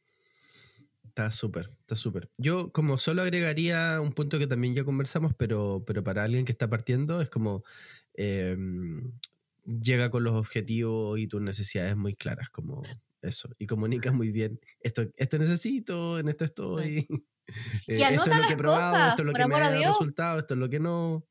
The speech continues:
Speaker 1: Aquí es donde tengo problemas, esto es lo que no sé", lo, pero ya lo hayamos.
Speaker 2: Absolutamente. Y toma nota.
Speaker 1: Y tomar nota. Eh, ¿era responsable
Speaker 2: Sé
Speaker 1: de la
Speaker 2: un buen
Speaker 1: mentoría?
Speaker 2: mentoreado,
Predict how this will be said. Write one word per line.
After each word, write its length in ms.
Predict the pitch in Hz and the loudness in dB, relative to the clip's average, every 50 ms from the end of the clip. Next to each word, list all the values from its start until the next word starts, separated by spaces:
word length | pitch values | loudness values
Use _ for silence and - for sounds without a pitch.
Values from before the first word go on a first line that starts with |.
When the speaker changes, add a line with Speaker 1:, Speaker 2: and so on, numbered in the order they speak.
| _ _ _ - - - - - - _ | _ _ _ -20 -20 -20 -20 -20 -12 _
Speaker 1:
Aquí 180 | - - 123 127 | -4 -2 0 0
es 60 | 120 | 0
donde 260 | - 139 135 135 143 143 | 2 2 2 2 2 2
tengo 240 | 147 147 147 151 | 0 0 0 0
problemas, 680 | 147 147 147 151 151 160 175 175 170 160 151 147 160 156 139 - _ _ - _ | 0 -2 -2 -2 -2 -2 0 0 0 0 -2 -2 -4 -6 -8 -10 _ _ -16 _
esto 200 | - 113 - 127 | -8 -6 -2 0
es 40 | 123 123 | 0 0
lo 80 | 127 | 2
que 80 | 127 143 | 0 0
no 100 | 151 160 143 | 0 0 0
sé", 360 | - 175 170 175 170 165 165 | 0 0 0 0 0 0 0
lo, 240 | 165 135 113 - - _ _ _ _ _ _ _ | -2 -4 -4 -6 -10 _ _ _ _ _ _ _
pero 140 | - - 107 | -4 -2 0
ya 140 | - 104 101 | 0 0 0
lo 80 | 104 104 | 0 0
hayamos. 180 | - - - - | 0 0 -2 -2
Speaker 2:
Absolutamente. 360 | 233 220 185 180 180 - - _ | -4 -6 -6 -10 -12 -18 -14 _
Y 120 | - 202 | -4 -2
toma 200 | 185 214 214 214 | 0 0 2 2
nota. 320 | 214 208 202 180 160 175 - - - _ - 190 185 - - | 2 0 -2 -2 -4 -8 -10 -18 -20 _ -16 -16 -16 -14 -12
Speaker 1:
Y 100 | - - | -10 -8
tomar 240 | - 95 90 101 101 | -6 -4 -4 -2 -2
nota. 340 | 95 80 - - - - _ _ _ _ _ - - - - | -4 -6 -8 -10 -14 -20 _ _ _ _ _ -20 -20 -18 -8
Eh, 160 | - - 131 - | -4 -4 -4 -2
¿era 200 | - 143 156 180 | 0 0 2 2
responsable 600 | 185 196 202 - - 160 143 - - 285 - - | 2 0 0 0 0 0 2 4 6 6 8 6
Speaker 2:
Sé 60 | - - | 6 6
Speaker 1:
de 0 | |
la 100 | 180 165 | 4 4
Speaker 2:
un 100 | 165 160 | 4 4
buen 120 | - - | 4 4
Speaker 1:
mentoría? 400 | 135 - - - - 269 - 277 | 4 4 4 4 4 2 2 2
Speaker 2:
mentoreado, 120 | 302 339 | 2 2